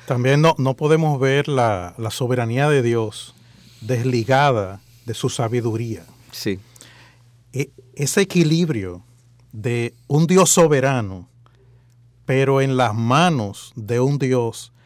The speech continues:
Speaker 1: que es infinitamente sabio, eso nos da consuelo,
Speaker 2: Ujú.
Speaker 1: porque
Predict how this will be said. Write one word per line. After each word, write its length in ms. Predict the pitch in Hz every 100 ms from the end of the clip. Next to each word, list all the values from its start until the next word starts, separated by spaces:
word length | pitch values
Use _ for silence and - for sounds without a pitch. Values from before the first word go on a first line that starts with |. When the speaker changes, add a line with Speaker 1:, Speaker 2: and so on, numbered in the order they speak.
| _ _
Speaker 1:
que 160 | - 123
es 160 | 123 147
infinitamente 960 | 131 - 117 131 160 165 143 143 135
sabio, 540 | - 143 117 95 90 _ _ _ _ -
eso 260 | 123 160
nos 100 | 143
da 100 | 127
consuelo, 560 | 123 139 - 123 117 117
Speaker 2:
Ujú. 320 | 107 87 98 -
Speaker 1:
porque 400 | 127 120 135